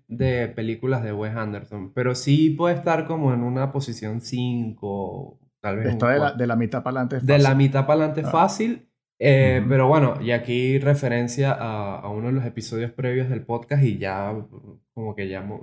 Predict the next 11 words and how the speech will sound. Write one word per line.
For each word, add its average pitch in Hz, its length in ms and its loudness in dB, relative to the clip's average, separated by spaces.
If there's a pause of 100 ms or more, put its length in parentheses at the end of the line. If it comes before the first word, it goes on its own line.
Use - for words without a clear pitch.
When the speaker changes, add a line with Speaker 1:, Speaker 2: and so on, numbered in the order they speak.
Speaker 1:
ya 95 240 -8
re-, 117 280 -6
ya 120 120 -6
hemos 117 180 -6
recorrido 127 540 -2
tiempo 120 340 -4
y 127 60 -2
bastantes 110 520 -6
episodios, 113 400 -6
entonces 117 440 -8
nosotros 113 380 -6